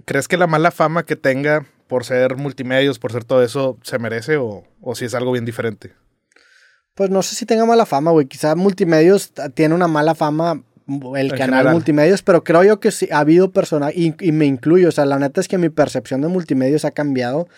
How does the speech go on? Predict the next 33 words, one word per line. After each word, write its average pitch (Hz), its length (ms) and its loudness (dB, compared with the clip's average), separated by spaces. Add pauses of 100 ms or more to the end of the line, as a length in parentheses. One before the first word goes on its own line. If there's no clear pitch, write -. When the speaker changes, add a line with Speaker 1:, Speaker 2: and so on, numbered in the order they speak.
(160)
Speaker 1:
Ujú. 117 180 -12
Speaker 2:
con 139 160 0
los 127 140 0
años, 156 260 0
conociendo 151 540 0
ya 160 160 2
la 156 80 -2
gente 147 260 -6
que 143 60 -4
está 123 180 -6
detrás. 123 380 -6 (260)
Yo 123 120 -2
era 131 60 0
una 170 140 0
persona 139 280 -2
que 156 100 -2
honestamente 135 540 -2
le 143 120 -4
cagaba 110 300 -4
a - 20 -4
Multimedios 127 560 -6
en, 123 160 -6
y 131 120 -2
lo 127 120 0
que 120 100 -10
representaba, 117 800 -4
o 120 60 -10
sea, 123 100 -4
ese, 127 180 -4
ese 139 220 -2
tipo 139 260 -4
de 139 60 0
entretenimiento 120 880 -6